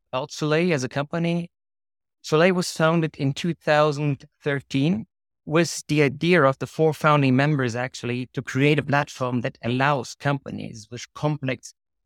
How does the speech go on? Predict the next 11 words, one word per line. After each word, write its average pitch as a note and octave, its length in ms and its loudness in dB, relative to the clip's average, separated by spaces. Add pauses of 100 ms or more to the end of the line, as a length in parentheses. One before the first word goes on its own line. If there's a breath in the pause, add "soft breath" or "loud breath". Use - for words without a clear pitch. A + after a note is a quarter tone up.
production B2+ 480 0
processes A#2+ 880 -8
and B2 200 -2
diverse B2+ 460 0
product C3 380 0 (240)
offerings A#2 580 0 (560)
to C3+ 80 -4
gain E3 300 4
insights E3 560 -2
into - 240 -6 (100)
all D#3+ 260 2